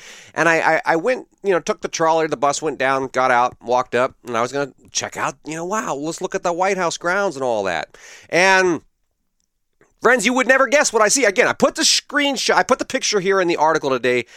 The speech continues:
Friends, please know, if you're listening on a podcast platform, you just have to go to the torch report dot com. Check out the torch report dot com, Torch Report four nineteen, and you'll see a picture of what the White House looks like today, or at least, uh, this time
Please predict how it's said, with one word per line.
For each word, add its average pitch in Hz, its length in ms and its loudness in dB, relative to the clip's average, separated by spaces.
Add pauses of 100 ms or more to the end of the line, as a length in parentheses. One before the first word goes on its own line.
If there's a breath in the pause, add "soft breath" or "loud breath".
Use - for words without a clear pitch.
(260 loud breath)
Friends, 269 260 0
please 294 320 -2
know, 202 380 2
if 175 160 -2
you're 160 100 2
listening 180 340 0
on 151 120 0
a 139 60 -2
podcast 147 600 -2
platform, 139 480 -2
you 147 100 -6
just 151 260 -6
have 143 240 0
to 143 140 -8
go 139 240 2
to 254 380 0
the 113 140 0
torch 143 260 -2
report 123 320 -4
dot 113 200 0
com. 113 280 -2 (160 loud breath)
Check 262 220 2
out 220 120 4
the 175 60 -4
torch 190 240 -2
report 165 260 -2
dot 151 200 0
com, 151 240 0
Torch 170 200 -2
Report - 280 -4
four 151 200 0
nineteen, 120 520 -4 (180 loud breath)
and 135 160 -4
you'll 190 140 2
see 247 260 -4
a 214 40 0
picture - 460 -4 (140 loud breath)
of 139 140 -2
what 196 140 0
the 175 100 2
White 165 340 0
House 175 380 -2
looks 151 320 -6
like 135 340 -2 (240 loud breath)
today, 170 380 2
or 139 180 2
at 123 80 -2
least, 143 260 -6 (200)
uh, 113 160 2
this 123 200 -6
time 117 300 -4